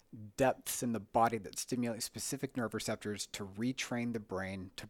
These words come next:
process tension and stress, even if that stress had been accumulating for your entire life. It can be reprogrammed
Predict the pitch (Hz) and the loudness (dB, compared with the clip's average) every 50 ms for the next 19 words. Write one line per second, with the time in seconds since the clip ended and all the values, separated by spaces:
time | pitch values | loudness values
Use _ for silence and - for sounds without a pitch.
0 | - - - - - 123 131 127 - - - 98 87 87 87 - - - - - | -10 -10 -4 4 8 8 8 8 6 4 -2 -2 -2 -2 0 -2 -2 -4 -4 -12
1 | - _ _ _ _ _ _ - _ - - - 127 110 95 - 104 98 95 87 | -20 _ _ _ _ _ _ -20 _ -8 -4 -2 -2 0 0 0 -2 -2 -6 -6
2 | - 101 95 - - - - - - 82 73 65 - - - - - _ - _ | -6 -6 -4 -2 -2 -2 -2 -2 -6 -6 -6 -4 -6 -6 -6 -6 -10 _ -20 _
3 | - - _ - - _ _ _ _ _ - - - _ - 180 165 160 143 135 | -20 -20 _ -20 -20 _ _ _ _ _ -20 -20 -20 _ -4 -2 -2 0 0 0
4 | 131 117 110 - - - - 117 104 - - 110 95 - - - - 113 98 87 | 0 0 0 -2 -6 -4 -4 -4 -4 0 0 0 0 0 -2 -4 -2 -2 -2 -2
5 | - - 101 92 - - 98 92 87 - - - - - 101 95 95 90 90 87 | -2 -4 -6 -8 -6 -6 -6 -6 -6 -10 -10 -12 -8 -6 -6 -6 -6 -6 -6 -8
6 | 87 87 87 87 90 92 - - - 95 92 90 87 87 85 80 - - _ _ | -8 -8 -10 -10 -12 -14 -16 -12 -8 -6 -4 -4 -2 -2 -2 -4 -6 -10 _ _
7 | _ _ _ _ - - - - - 95 98 107 101 98 98 101 - - - - | _ _ _ _ -20 -20 -20 -14 -12 -8 -6 -6 -6 -6 -6 -8 -8 -10 -8 -4
8 | 113 110 113 110 107 104 107 95 90 85 90 107 120 135 - - - - 113 - | -2 0 0 0 0 0 -2 -4 -6 -4 -2 0 -2 -2 -4 -6 -6 -6 -6 -4
9 | - 117 107 101 98 - - 107 104 95 101 101 101 - - 95 92 92 87 92 | -4 -6 -6 -6 -4 -4 -6 -4 -4 -4 -4 -6 -6 -6 -8 -8 -8 -6 -6 -6
10 | 90 90 90 87 92 | -6 -6 -8 -10 -10